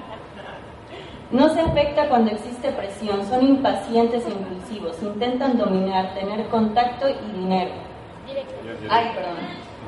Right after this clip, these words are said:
Y directo. Bueno, también dinero, ¿cómo no? Usan preguntas desafiantes, interrumpen, pueden leer mientras tú hablas. Contacto visual directo y firme, pueden ser desafiantes y amenazadores, son impacientes,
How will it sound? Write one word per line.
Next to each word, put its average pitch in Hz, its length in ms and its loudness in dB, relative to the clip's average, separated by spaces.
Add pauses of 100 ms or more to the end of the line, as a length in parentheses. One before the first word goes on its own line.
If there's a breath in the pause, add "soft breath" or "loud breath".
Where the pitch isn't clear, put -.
(120)
Y 220 80 0
directo. 226 380 2 (140)
Bueno, 247 280 4
también 302 300 6
dinero, 208 320 4
¿cómo 214 180 4
no? - 1120 0
Usan 311 220 8
preguntas 262 520 6
desafiantes, 254 840 4 (340)
interrumpen, 233 840 6
pueden 262 300 4
leer 240 220 2
mientras 247 500 2
tú 240 160 0
hablas. 247 400 4 (640)
Contacto 247 420 4
visual 247 380 2
directo 240 340 0
y 240 160 -4
firme, 247 300 2
pueden 254 320 2
ser 240 160 0
desafiantes 226 640 2
y 233 60 -4
amenazadores, 202 720 -6
son 220 180 2
impacientes, 226 800 4